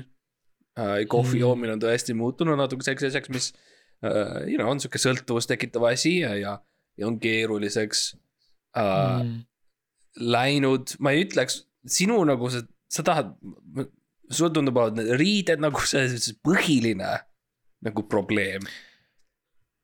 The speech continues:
Speaker 1: Mina ei ole
Speaker 2: I-
Speaker 1: päris nii valmis nagu
Speaker 2: Mm.
Speaker 1: alasti olema.
Speaker 2: No vaata, sealt see tuleb, sealt see algabki see, et sa pead olema valmis.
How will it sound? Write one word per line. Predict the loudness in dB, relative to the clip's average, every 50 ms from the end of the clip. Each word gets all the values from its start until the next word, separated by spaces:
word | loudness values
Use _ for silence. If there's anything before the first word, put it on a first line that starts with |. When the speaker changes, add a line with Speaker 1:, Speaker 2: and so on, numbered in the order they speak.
| _ _ _ 0
Speaker 1:
Mina | 0 2 4 4 4 4
ei | 4 4
ole | 4 4 2
Speaker 2:
I- | 2
Speaker 1:
päris | 2 2 2 2 0 0
nii | -2 -2 0
valmis | 0 0 0 0 -2 -2 -2 0 0 -2 -4 -6 -10 _ _ _ _ _ _ _ -10
nagu | -8 -2 0 2
Speaker 2:
Mm. | 4 4 4
Speaker 1:
alasti | 4 2 2 0 -2 -2 0 0
olema. | 2 2 2 2 2 0 -2 -4 _ _ _ _ _ _ _ _ _ _ _ _ _ _ -20 -20 -20 -20 -20 -20 _ -20 -20 -20 _ _ 0
Speaker 2:
No | 2 4
vaata, | 4 4 2 2 2
sealt | 2 2 2 2 2
see | 2 2 2
tuleb, | 4 4 4 4 2 2 -2
sealt | 0 0 0 2
see | 2 2 2
algabki | 4 2 2 2 -2 -2 -2 -2 0
see, | 2 2
et | 2 2
sa | 2 0
pead | 0 2 2
olema | 2 4 2 2 2
valmis. | 2 4 4 4 2 2 -2 -4 -8 -10